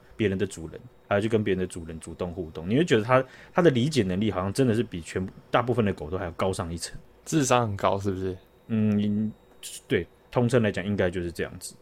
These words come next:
Speaker 2: 哦。
Speaker 1: 然后它们体型，脑容量也比较大啊。
Speaker 2: 对。
Speaker 1: 我觉得这个，这个还蛮合理的啊。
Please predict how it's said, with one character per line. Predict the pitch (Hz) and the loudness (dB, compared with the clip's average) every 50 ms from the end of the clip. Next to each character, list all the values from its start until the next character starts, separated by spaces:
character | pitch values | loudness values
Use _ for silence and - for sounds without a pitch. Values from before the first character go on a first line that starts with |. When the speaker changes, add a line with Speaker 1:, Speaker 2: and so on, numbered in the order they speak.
| - | -10
Speaker 2:
哦。 | - 107 104 101 104 107 110 113 | -4 -2 0 2 4 6 8 8
Speaker 1:
然 | 196 | 8
后 | 240 | 8
它 | 226 247 | 8 8
们 | 226 208 | 6 6
体 | - 147 | 4 4
型， | 123 135 151 156 143 | 4 2 2 4 6
脑 | 127 120 | 6 8
容 | 123 135 | 8 8
量 | 160 175 170 | 6 6 6
也 | 127 110 | 6 6
比 | 120 127 | 4 4
较 | 98 95 95 | 2 -2 0
大 | - - 104 | 2 2 2
啊。 | 92 87 82 82 82 - - - - | 2 2 0 -4 -8 -10 -14 -6 0
Speaker 2:
对。 | - 113 110 104 98 95 | 4 4 4 4 4 2
Speaker 1:
我 | 110 113 | 2 2
觉 | 110 131 135 | 4 6 8
得 | 131 135 | 8 8
这 | 131 151 | 8 6
个， | 147 135 | 6 4
这 | 127 131 143 | 4 4 4
个 | 127 | 4
还 | 113 107 | 4 4
蛮 | 101 104 101 101 | 2 2 0 0
合 | 95 104 95 98 | -2 -2 -2 -2
理 | 101 101 90 82 | -2 -2 -4 -6
的 | 85 80 | -8 -8
啊。 | 78 80 | -8 -10